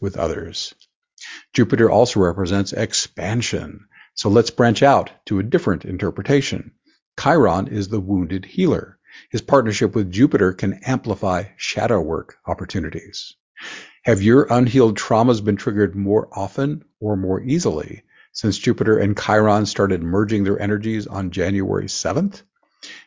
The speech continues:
This increased likelihood will continue through early May, so it's important to have an effective self-healing technique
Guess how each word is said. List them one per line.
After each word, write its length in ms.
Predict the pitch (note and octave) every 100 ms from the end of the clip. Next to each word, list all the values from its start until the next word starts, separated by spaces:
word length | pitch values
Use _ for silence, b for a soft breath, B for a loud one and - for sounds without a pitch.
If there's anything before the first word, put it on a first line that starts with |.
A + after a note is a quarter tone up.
| B
This 180 | B2 C3
increased 540 | G#2 - C#3+ D#3+ -
likelihood 520 | B2 D#3+ A2 F#2 F2+
will 160 | G2 G#2
continue 520 | G#2+ G2 C#3+ B2 G#2+
through 240 | - G#2+
early 300 | - G#2 G2
May, 560 | F#2+ E2+ F#2 B2+ F#3+ G3+
so 260 | - - G#2+
it's 120 | G3+
important 500 | G#3 F#3 C#3+ D3 C3
to 60 | B2
have 180 | A#2 G#2
an 60 |
effective 540 | G#2+ - C3 A#2+ A2 G2+
self-healing 840 | - B2 B2+ - A#2+ A#2 A2 A2
technique 460 | - F#2 - F2+